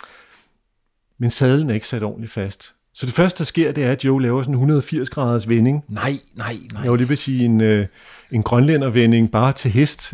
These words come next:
Speaker 1: eller muldyr. Og hænger med hovedet nedad og bander og svovler, og så får de bundet ham op igen og spændt sadlen. Og så viser det sig uheldigvis,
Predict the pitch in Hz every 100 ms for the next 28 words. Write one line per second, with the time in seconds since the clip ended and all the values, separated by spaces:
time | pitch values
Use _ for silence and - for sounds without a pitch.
0 | 143 123 110 113 143 160 143 - - -
1 | - - - - 135 147 147 151 117 147
2 | 202 175 220 196 170 - _ _ _ -
3 | 151 - - - 127 _ 151 135 160 185
4 | 110 139 - 123 117 156 165 - 127 165
5 | 170 160 139 _ - 143 135 127 120 120
6 | 151 139 123 139 123 - 139 127 - 120
7 | 127 147 131 156 180 196 208 165 - 147
8 | 165 110 - 190 175 175 151 - -